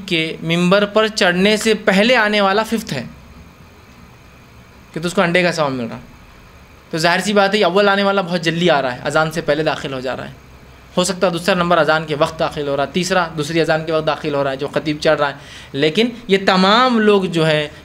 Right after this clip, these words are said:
ख़तीब के मिंबर पे बैठने से पहले आ रहे हैं, इसके बाद तो फरिश्ते अपने रजिस्टर्स बंद करते हैं और आकर वाज व नसीहत सुनने बैठ जाते हैं जो ख़त-, ख़तीब दे रहा है। समझ रहे हैं आप बात को?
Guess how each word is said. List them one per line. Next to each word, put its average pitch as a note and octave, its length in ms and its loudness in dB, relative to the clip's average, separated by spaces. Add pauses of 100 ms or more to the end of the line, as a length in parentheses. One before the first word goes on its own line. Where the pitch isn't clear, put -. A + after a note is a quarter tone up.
ख़तीब G#3 380 0
के A3+ 120 2
मिंबर G3 300 4
पे F#3+ 80 2
बैठने F3 320 0
से E3 100 -4
पहले E3+ 300 0
आ E3 140 0
रहे C#3 140 -4
हैं, C#3 180 -6 (240)
इसके F3 300 -2
बाद E3+ 340 2
तो G3 80 0
फरिश्ते D#3 380 -4
अपने C#3+ 300 -4 (520)
रजिस्टर्स D#3 460 -2
बंद D3+ 240 -4
करते F3 260 0
हैं - 520 -4
और D3+ 140 -2
आकर D3 380 -4 (420)
वाज C#3 200 0
व C#3+ 60 -2
नसीहत C3+ 300 -6
सुनने D#3 240 -8
बैठ F3+ 140 -4
जाते G3+ 240 -2
हैं G3+ 40 -2
जो G3+ 100 -4
ख़त-, F#3+ 240 -6
ख़तीब F3 300 -4
दे F3 140 2
रहा E3 100 -2
है। F#3 100 -12 (680)
समझ C#3 200 -4
रहे D3+ 60 -2
हैं E3 60 2
आप E3+ 80 -4
बात E3 200 -2
को? G#3+ 120 -12